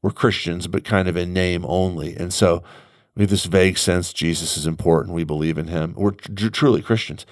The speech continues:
but we don't really know what, what we believe or why we believe it. Those are things that are easily accessible to any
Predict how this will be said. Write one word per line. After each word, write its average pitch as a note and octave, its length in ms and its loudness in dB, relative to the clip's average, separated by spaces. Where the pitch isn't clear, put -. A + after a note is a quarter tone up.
but A2 260 4
we G#2 120 4
don't G2+ 200 4
really F2 400 2
know G2+ 320 4
what, E2+ 300 2
what E2+ 200 2
we E2+ 120 0
believe D#2+ 400 0
or E2 80 0
why E2 220 4
we E2+ 140 0
believe D#2+ 400 -2
it. D2+ 140 -6
Those A2 240 6
are G2+ 40 6
things E2+ 260 0
that E2+ 100 4
are E2 80 2
easily G2+ 380 6
accessible F#2+ 540 2
to D#2+ 140 -2
any F#2 340 -2